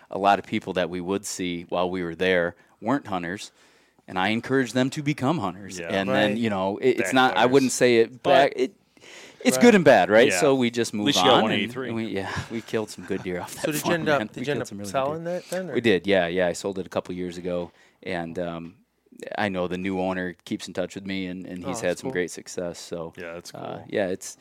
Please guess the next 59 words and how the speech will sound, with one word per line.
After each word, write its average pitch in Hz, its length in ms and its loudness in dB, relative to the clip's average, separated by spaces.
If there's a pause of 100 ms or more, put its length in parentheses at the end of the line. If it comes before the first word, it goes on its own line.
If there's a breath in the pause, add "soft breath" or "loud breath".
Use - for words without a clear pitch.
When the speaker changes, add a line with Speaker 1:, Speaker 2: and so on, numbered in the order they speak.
(180 loud breath)
Speaker 1:
and, 233 180 -4
you 196 100 0
know, 180 120 6
I 147 160 6
enjoy 110 300 2
that. 85 160 2
So 113 100 0
I've, 110 240 4
I've 98 160 0
also 107 240 4
taken 98 300 -2
on 90 100 -4
a 90 60 -6
role 90 180 0
with 87 100 -4
Whitetail 92 300 -2
Properties. 90 500 0
I 92 40 -20
think 90 180 -14
you - 80 -10
guys 90 140 -6
probably 95 360 -4
know 131 100 -2
Speaker 2:
Yeah, 117 40 0
I 117 60 0
Speaker 1:
that. 101 80 6
Speaker 2:
saw 98 160 6
Speaker 1:
And, 92 160 -2
Speaker 2:
that, - 40 -14
yeah. 95 200 -12 (200 loud breath)
Speaker 1:
um, 90 440 0 (240)
you 117 80 -2
know, 92 220 -6 (560)
for - 200 -4
me, 127 360 4
exploring 104 460 -4
a 95 40 -4
new 98 160 -4
piece 101 220 -6
of 90 60 -12
ground 90 500 -2 (180)
Speaker 3:
Yeah, 98 140 0
Speaker 1:
is 120 160 -4
Speaker 3:
that's 131 180 -14
awesome. 120 320 -4
Speaker 1:
as 113 200 4
fun 98 460 -6
as 95 200 -4
hunting 101 540 -8
itself. 98 400 -4
I 95 60 -4
mean, 98 140 -2
I 101 100 2
love 95 340 2
to 92 60 -14
see - 180 -6
what 92 140 0
I 90 100 0
can 82 320 -12